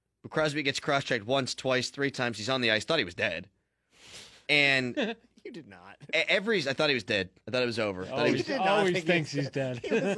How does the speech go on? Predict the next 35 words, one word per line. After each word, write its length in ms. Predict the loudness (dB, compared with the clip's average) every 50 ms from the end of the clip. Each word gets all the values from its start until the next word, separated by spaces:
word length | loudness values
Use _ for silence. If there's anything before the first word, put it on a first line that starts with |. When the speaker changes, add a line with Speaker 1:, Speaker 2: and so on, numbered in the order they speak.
| -2 -4
Speaker 2:
looking 280 | -4 -4 -2 -4 -4 -4
over 180 | -4 -4 -4
the 100 | -4 -6
ground. 300 | -6 -4 -4 -4 -4 -4
Kylie's 240 | -4 -2 -2 0 0
like, 140 | -2 -4 -4
"Oh 80 | -4 -4
my 100 | -4 -4
God, 200 | -2 -2 -2 -2
he's 120 | -4 -6
dead." 300 | -6 -4 -4 -4 -4 -2 -2
Speaker 1:
He 100 | 0 0
died. 300 | 2 2 2 2 2 0
They 100 | -2 -4
finally 340 | -2 0 0 0 2 0 -2
killed 260 | 0 0 -2 -2 -2
Sidney 220 | -4 -4 -4 -4 -4
Crosby. 500 | -2 -2 -2 -2 -2 -4 -6 -8 -8 -6 -6 -6 -6 -8
Speaker 3:
<laughs> 200 | -10 -10 -4 -2
Speaker 1:
And 140 | 0 0 0
the 60 | 0
blood, 320 | 0 0 2 2 0 2
not 240 | 2 2 2 2 0
just 320 | 0 0 0 0 -2 -4 -4
on 300 | -4 -2 0 0 0 0
the 80 | 0 0
guys 320 | 2 2 2 2 2 0
who 80 | -2 -4
were 60 | -4
throwing 260 | -4 -4 -4 -4 -4
the 60 | -4
cross-checks, 560 | -2 -2 0 0 0 -2 -2 -2 -2 -2 -4 -4
but, 200 | -4 -4 -4 -4
of 100 | -10 -14
course, 380 | -10 -6 -6 -4 -4 -6 -8 -12